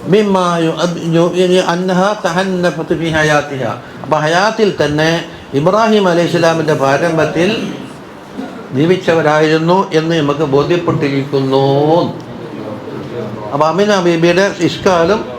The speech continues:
അതിനെ പറ്റിയുള്ള സംശയങ്ങളൊക്കെ തീർന്നുപോയി. അപ്പൊ റളിയല്ലാഹു അൻഹ, അപ്പൊ റളിയല്ലാഹു അൻഹ പറയുന്നതിൽ ഒരു കുഴപ്പമില്ല. ഇനി നമ്മൾ ചർച്ചയ്ക്ക് എടുക്കേണ്ട കാരണം ഉപ്പ അല്ലേ, ഉപ്പ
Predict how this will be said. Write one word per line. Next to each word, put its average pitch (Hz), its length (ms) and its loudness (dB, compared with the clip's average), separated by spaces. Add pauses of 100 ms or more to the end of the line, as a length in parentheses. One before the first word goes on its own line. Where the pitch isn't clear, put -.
അതിനെ 165 180 0
പറ്റിയുള്ള 170 320 0
സംശയങ്ങളൊക്കെ 160 880 0
തീർന്നുപോയി. 123 440 -2 (260)
അപ്പൊ 175 140 2
റളിയല്ലാഹു 156 680 0
അൻഹ, 135 280 -2
അപ്പൊ 160 420 0
റളിയല്ലാഹു 165 720 2
അൻഹ 131 400 0
പറയുന്നതിൽ 151 320 0
ഒരു 247 120 2
കുഴപ്പമില്ല. 151 480 0 (3000)
ഇനി 190 80 4
നമ്മൾ 190 220 0
ചർച്ചയ്ക്ക് 180 300 0
എടുക്കേണ്ട 185 260 2
കാരണം 185 320 2
ഉപ്പ 151 340 -2 (1000)
അല്ലേ, 165 360 2 (460)
ഉപ്പ 131 280 0